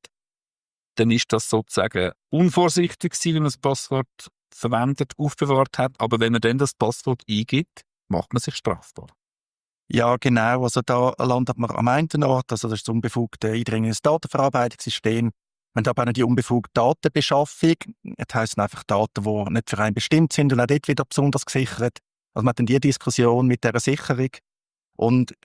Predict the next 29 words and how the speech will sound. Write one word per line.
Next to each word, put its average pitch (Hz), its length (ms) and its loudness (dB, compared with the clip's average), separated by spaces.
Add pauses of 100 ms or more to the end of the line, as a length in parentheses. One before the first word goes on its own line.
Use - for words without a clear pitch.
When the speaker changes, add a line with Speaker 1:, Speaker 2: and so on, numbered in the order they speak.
Speaker 2:
eben 131 160 0
eigentlich 120 380 -2
Fachpersonen, 139 720 0
die - 80 0
langen 123 240 2
sich - 120 -2
in 151 120 2
den 131 220 0
Kopf, 180 200 0 (500)
die 165 80 -14
sagen 123 300 -2
sich, - 180 -4
ja, 131 340 0
das - 100 -6
ist - 80 -6
doch 117 100 -6
nicht 120 100 -2
besonders 127 320 0
gesichert, 165 460 -2
eben 131 160 -2
Standardpasswort 139 920 0
oder 123 180 -2
das - 180 -14
Passwort 139 400 0
auf 165 60 0
dem 160 100 2
Post-it - 540 -2
oder 147 140 -2
so. 135 260 2